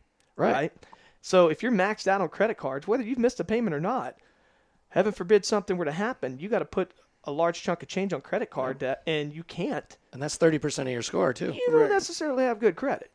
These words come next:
Speaker 1: Right.
Speaker 3: Right. If you can't go get a car loan 'cause your car disappeared for whatever reason, you could be struggling financially and still have a good score.
Speaker 2: Right, absolutely. Absolutely.
Speaker 1: Without question. And I think that that's a, something that people should learn is, and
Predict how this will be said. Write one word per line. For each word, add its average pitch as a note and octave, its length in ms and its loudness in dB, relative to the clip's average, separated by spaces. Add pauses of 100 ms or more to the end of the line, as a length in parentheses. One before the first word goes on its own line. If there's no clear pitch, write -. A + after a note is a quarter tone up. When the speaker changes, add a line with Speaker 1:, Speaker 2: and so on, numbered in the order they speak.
(140)
Speaker 1:
Right. E3 220 2
Speaker 3:
Right. B2 120 -6
If A#2+ 80 -16
you E3+ 60 -10
can't F3 220 -2
go D3 80 4
get C3+ 120 -2
a - 280 -20
car C#4 240 6
loan C3+ 240 2
'cause C#3+ 260 -8
your C3+ 80 -8
car G#3 320 8 (160)
disappeared C3+ 480 -2
for D3+ 140 -8
whatever C3 340 0
reason, C#3 760 -8
you E3 200 -10
could D3+ 160 -18
be C#3+ 80 -6
struggling B2+ 440 -8
financially C3 480 -6
and B2 140 -8
still C3 140 -6
have A#2+ 100 -4
a A2+ 60 -18
good G2+ 140 -12
score. - 340 -10 (120)
Speaker 2:
Right, D3 160 -4
absolutely. D3 460 -8 (540)
Absolutely. C3+ 560 -10
Speaker 1:
Without C3+ 340 -2
question. B2+ 360 -4
And A#2+ 80 -2
I B2+ 60 0
think C#3 200 -2
that C3 120 -2
that's C3 220 0
a, - 240 -8
something C#3+ 520 -4
that A#2 140 -6
people C3 260 -2
should - 180 -6
learn C3 280 -2
is, A#2+ 200 -8
and D#3+ 200 -10